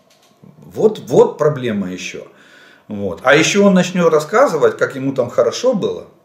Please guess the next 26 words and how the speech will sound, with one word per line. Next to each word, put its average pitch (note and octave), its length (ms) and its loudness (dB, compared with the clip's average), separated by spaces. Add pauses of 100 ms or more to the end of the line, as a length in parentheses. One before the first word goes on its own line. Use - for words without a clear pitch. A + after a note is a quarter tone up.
(120)
и C#3 60 -6
безопасно, A#2+ 840 -4 (1200)
и D3+ 80 -2
что E3+ 220 4
он F3 120 6
не F3+ 80 8
хочет E3+ 420 -4
возвращаться A2+ 580 -2
в A2 80 -4
окопы A2 440 -4 (540)
и A2 100 -8
воевать C3+ 400 4
опять G#2 320 -6
против G2 280 -12
Украины. G2 560 -14 (1400)
Вот A2+ 200 -8
поэтому C3+ 340 2
Российская G#2 420 -8
Федерация G#2 500 -6
категорически A#2 1040 -12
отказывается G2+ 840 -8 (400)
принимать, G2+ 540 -6
э, G2+ 160 -10
забирать G#2+ 480 -4
своих F#2 360 -12
пленных. - 400 -20